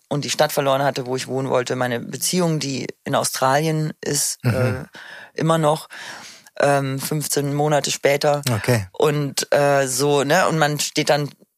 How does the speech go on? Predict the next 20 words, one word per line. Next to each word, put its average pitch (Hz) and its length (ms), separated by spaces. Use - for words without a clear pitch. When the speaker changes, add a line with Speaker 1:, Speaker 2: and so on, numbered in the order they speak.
Speaker 1:
ich - 140
hatte 139 220
dann 143 180
so 139 140
im 139 200
Dezember, 147 440
Januar, 139 400
dachte 135 200
ich 127 80
so, 131 120
jetzt 127 340
ist - 220
vielleicht 131 340
dann 131 140
doch 131 180
auch - 60
mal 131 180
nötig, 127 320
mal 127 180
so 123 440